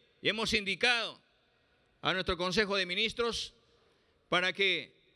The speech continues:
se tome en cuenta en esta próxima sesión de Consejo de Ministros esta reglamentación de la norma que ustedes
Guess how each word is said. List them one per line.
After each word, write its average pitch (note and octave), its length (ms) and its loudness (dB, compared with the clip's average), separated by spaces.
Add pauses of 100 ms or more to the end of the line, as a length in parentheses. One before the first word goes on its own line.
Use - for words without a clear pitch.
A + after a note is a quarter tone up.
se F#3 200 2
tome C4 460 4
en G#3+ 100 -6
cuenta G#3+ 440 0 (300)
en G3 200 2
esta G3+ 180 0
próxima A3 420 0
sesión G3+ 260 2
de G#3+ 120 2
Consejo G3+ 360 2
de G3+ 80 2
Ministros G#3+ 580 0 (380)
esta G#3+ 240 8
reglamentación G3 760 0
de G3 80 2
la F3+ 100 2
norma G#3+ 460 0 (200)
que F3+ 120 4
ustedes G#3 720 4